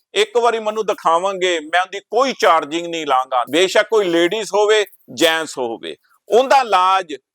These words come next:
ਜਿਹੜਾ ਹੈਗਾ ਵੇ, ਮੱਲਣ ਦਾ ਕੋਈ ਚਾਰਜਿੰਗ ਨਹੀਂ ਲਾਂਗਾ ਔਰ ਫ੍ਰੀ ਕੋਸਟ ਕਰਾਂਗਾ। ਉਹਦੇ ਵਾਸਤੇ ਵੱਧ ਤੋਂ ਵੱਧ ਸ਼ੇਅਰ ਕਰਨਾ ਹੋਊਗਾ, ਮੇਰਾ ਪੇਜ ਲਾਈਕ ਕਰਨਾ ਹੋਊਗਾ।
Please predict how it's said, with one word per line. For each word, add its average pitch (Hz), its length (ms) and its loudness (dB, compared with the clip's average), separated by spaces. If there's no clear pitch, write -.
ਜਿਹੜਾ 196 460 0
ਹੈਗਾ 180 380 -2
ਵੇ, 165 240 -10
ਮੱਲਣ 220 400 0
ਦਾ 202 140 2
ਕੋਈ 285 360 -4
ਚਾਰਜਿੰਗ 185 540 -2
ਨਹੀਂ 175 180 -8
ਲਾਂਗਾ 165 300 0
ਔਰ 190 120 2
ਫ੍ਰੀ 233 360 -6
ਕੋਸਟ 214 340 2
ਕਰਾਂਗਾ। 87 440 -10
ਉਹਦੇ 262 380 4
ਵਾਸਤੇ 214 400 2
ਵੱਧ 240 200 2
ਤੋਂ 254 120 -2
ਵੱਧ 226 200 0
ਸ਼ੇਅਰ 247 360 0
ਕਰਨਾ 220 380 0
ਹੋਊਗਾ, 208 400 0
ਮੇਰਾ 190 340 0
ਪੇਜ 196 400 -4
ਲਾਈਕ 180 380 0
ਕਰਨਾ 196 480 -2
ਹੋਊਗਾ। 190 480 -2